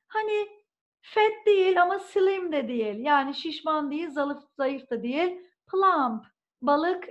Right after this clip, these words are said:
etli. Quiet,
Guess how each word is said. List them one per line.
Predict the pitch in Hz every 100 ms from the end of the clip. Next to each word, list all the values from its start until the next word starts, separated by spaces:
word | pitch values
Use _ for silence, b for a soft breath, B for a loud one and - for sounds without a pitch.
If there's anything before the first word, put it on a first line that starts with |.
| -
etli. | 240 240 254 285 233 185 _ _ _ _ _ _ _ _ _ _ _ _ _ _
Quiet, | - 359 370 381 403 415 381 311 269 233 202 190 -